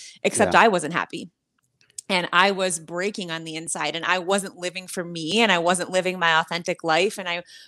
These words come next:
Speaker 1: wasn't with somebody that was matching my energy in any way. And we were growing apart. And since then, you know, I was like,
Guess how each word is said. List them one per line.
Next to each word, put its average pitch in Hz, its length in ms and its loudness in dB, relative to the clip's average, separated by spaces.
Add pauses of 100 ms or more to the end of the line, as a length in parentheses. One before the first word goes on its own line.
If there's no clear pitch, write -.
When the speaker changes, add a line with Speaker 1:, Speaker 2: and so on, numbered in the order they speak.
Speaker 1:
wasn't 226 380 4
with 208 160 2
somebody 208 440 0
that 180 160 2
was 185 160 -6
matching 185 460 0
my 175 120 -4
energy 180 600 -6
in 180 160 -10
any 196 240 -6
way. 170 580 2 (400)
And 208 200 0
we 214 100 2
were 190 160 2
growing 190 460 0
apart. 180 560 -2
And 165 580 -2
since 220 460 -2
then, 202 340 0
you 185 140 -6
know, 175 80 -2
I 190 100 2
was 180 180 -4
like, 175 200 0